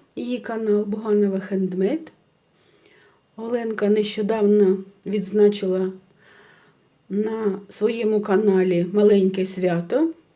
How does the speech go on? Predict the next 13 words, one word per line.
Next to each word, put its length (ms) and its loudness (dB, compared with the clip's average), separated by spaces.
У 80 -6
неї 300 2
десять 420 -4
тисяч 380 -6
підписників, 840 -6
тому 460 0
переходьте, 760 -2
подивіться, 800 -4
послухайте, 840 -2
а 140 -6
ще 260 0
краще 540 -4
приєднуйтесь 960 -2